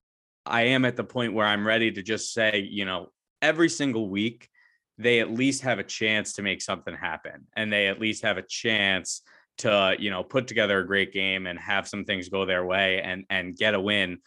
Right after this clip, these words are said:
against good teams in the N F L, as opposed to, you know, a team where basically, unless you're playing the bottom of the league, you have no chance. Um, so I'm kinda ready for that. And I think that, that they really,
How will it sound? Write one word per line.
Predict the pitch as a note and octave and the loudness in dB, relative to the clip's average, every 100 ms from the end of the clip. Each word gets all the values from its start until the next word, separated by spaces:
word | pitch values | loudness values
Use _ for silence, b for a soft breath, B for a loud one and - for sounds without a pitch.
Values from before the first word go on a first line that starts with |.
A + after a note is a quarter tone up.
| _ - | _ -4
against | G#2+ G#2 G2 - - | 0 0 -2 -4 0
good | A2+ F#2+ | 0 0
teams | A2+ G#2+ F#2 | -2 -2 -4
in | F2+ | -4
the | |
N | F2+ E2+ | -4 -6
F | - | -4
L, | F2 D#2 C2 - | -4 -4 -8 -4
as | G2 | -4
opposed | G2 - G#2+ G2 - - | -4 -2 0 0 -4 -4
to, | F2+ E2+ E2 b b b | -2 -4 -8 b b b
you | G#2+ G2 | -2 0
know, | F2+ | 2
a | F#2 | 0
team | - G2+ F#2+ | -2 -4 -4
where | F#2 F2 F2 F2 - _ _ _ - _ | 0 2 2 -2 -8 _ _ _ -20 _
basically, | A#2 A2 A2 G#2 G2 | 0 2 0 -2 -2
unless | F#2+ F#2 | -2 -2
you're | G2+ | -4
playing | - F#2+ F2 | -4 -4 -4
the | |
bottom | E2 F2+ F2+ | -2 -2 -2
of | E2+ | -6
the | |
league, | F2 F#2 G2 G2 b b | -4 -2 -2 -4 b b
you | - F2+ | -4 0
have | F#2 F2+ | 0 0
no | F2+ F2+ | -4 -4
chance. | - G2 A2 C3+ - b b b _ A2+ | -2 0 0 -2 -8 b b b _ -2
Um, | G#2 G2 F2 E2+ - _ _ _ _ - - | 0 0 -2 -8 -14 _ _ _ _ -20 -2
so | C#3 | 2
I'm | C#3+ | 4
kinda | E3+ F3 | 4 4
ready | A2 C#3 D3+ | 6 6 4
for | A#2+ A#2 | 2 0
that. | G#2 G#2+ | 2 2
And | A2+ | 2
I | A2 A2 | 0 0
think | C3+ B2 B2 | -2 -2 0
that, | A2+ G#2+ - | 2 2 0
that | G2+ G#2 G2 G2 | -2 -2 0 0
they | G#2+ G#2 | 2 2
really, | G2+ G#2+ G#2+ G#2 G2+ F#2+ | 0 0 2 2 0 -2